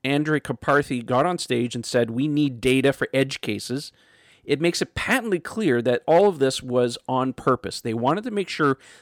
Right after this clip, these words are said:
that all the cars going forward from that point had this new computer in it so that they could, and, and all the cars had auto steer because that's the important disengagement data that they need.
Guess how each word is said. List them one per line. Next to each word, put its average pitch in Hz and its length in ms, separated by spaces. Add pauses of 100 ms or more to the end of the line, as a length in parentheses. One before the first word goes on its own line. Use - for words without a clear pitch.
that - 180
all 147 240
the 185 80
cars 131 380
going 131 260
forward 139 420
from 127 140
that 117 160
point 123 320
had 196 280
this 269 200
new 247 140
computer 185 500
in 131 120
it - 180 (340)
so - 180
that 139 180
they 147 120
could, - 280
and, 143 300
and 131 180
all 165 160
the 233 60
cars 175 360
had 139 260
auto 160 260
steer 120 300
because 131 320
that's 147 240
the 202 80
important 165 380
disengagement 147 800
data 127 260
that 117 160
they 113 140
need. 110 340